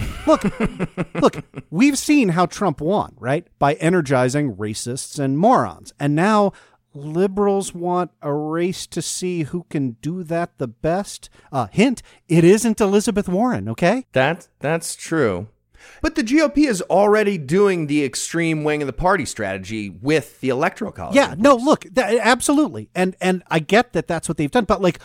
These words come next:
Speaker 1: we shouldn't make their job easier, right? Like, right now, that there is a question with the Electoral College as between whether you ought to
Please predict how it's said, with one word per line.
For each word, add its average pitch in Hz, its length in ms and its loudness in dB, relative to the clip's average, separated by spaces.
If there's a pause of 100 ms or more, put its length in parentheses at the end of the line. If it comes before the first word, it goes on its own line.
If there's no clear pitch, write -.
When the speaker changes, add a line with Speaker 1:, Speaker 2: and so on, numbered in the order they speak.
(100)
Speaker 1:
we 208 160 2
shouldn't 214 360 0
make 180 300 0
their 175 160 4
job 147 440 0 (100)
easier, 202 520 -2 (140)
right? 139 280 0
Like, 160 240 0 (200)
right 190 300 2
now, 147 540 0 (200)
that 165 200 2 (100)
there 175 220 4
is 165 260 2
a 143 80 -12
question 156 720 -4
with 117 140 -4
the 131 80 -6
Electoral 127 400 -6
College 113 500 -6
as 127 200 -4
between 120 640 -2 (220)
whether 143 300 2
you 151 240 2
ought 120 220 -2
to 117 440 -2